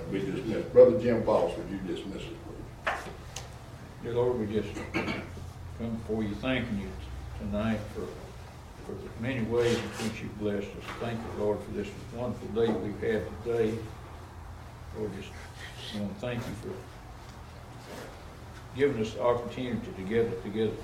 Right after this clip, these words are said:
Speaker 2: to study your word and giving Brother Gary the insight to bring the word to us in a way that we can, can chew on it and understand what, what's really in there for us to learn. Lord, those that we've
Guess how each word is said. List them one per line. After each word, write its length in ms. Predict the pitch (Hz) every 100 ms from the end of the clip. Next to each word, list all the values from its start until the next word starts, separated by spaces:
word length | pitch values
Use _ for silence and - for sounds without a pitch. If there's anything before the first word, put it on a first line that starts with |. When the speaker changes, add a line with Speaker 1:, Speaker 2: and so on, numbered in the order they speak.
| -
Speaker 2:
to 40 | -
study 260 | 120 110 104
your 100 | 101
word 360 | 101 104 101
and 180 | 95 92 - - - - - - - - - - - - -
giving 200 | 123 98
Brother 300 | 92 120 107
Gary 340 | 98 120 113
the 300 | 101 101 98
insight 480 | 120 117 - 107 98 - - - - - - - - - - - -
to 60 | 104
bring 360 | 98 120 107 98
the 60 |
word 300 | 107 104 98
to 200 | - 113
us 60 | 98
in 180 | - 92 92
a 60 |
way 140 | 107 104
that 200 | - -
we 100 | 202
can, 200 | - 185 - - - - - - -
can 120 | 92 - - - - - - -
chew 280 | 151 139
on 180 | 131 123 107
it 40 |
and 120 | 98 95 - 120
understand 720 | 135 113 - 139 135 120 101 101
what, 220 | 120 120 - - - -
what's 280 | 113 107 -
really 360 | 123 135 117 117
in 120 | 113
there 180 | 104 98
for 200 | - 107
us 60 | 104
to 220 | - -
learn. 220 | 104 104 104 - - - - - - - - - - - - - -
Lord, 200 | 110 110
those 240 | 127 127
that 180 | - -
we've 160 | 113